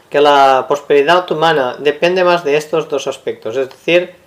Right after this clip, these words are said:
la cultura brahmínica y la protección de vacas,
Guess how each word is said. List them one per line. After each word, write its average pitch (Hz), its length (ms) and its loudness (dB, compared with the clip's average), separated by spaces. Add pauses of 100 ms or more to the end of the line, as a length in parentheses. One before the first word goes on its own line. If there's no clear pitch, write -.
(460)
la 147 120 0
cultura 180 360 2
brahmínica 175 520 0
y 180 40 4
la 160 160 2
protección 139 460 -4
de 127 100 -4
vacas, - 500 -12